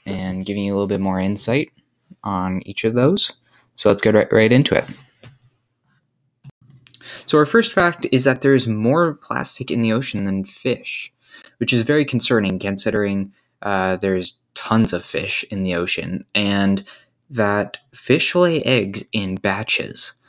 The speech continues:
So they can get up to fifty eggs per batch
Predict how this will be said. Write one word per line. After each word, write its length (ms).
So 680
they 240
can 240
get 420
up 180
to 120
fifty 720
eggs 520
per 280
batch 500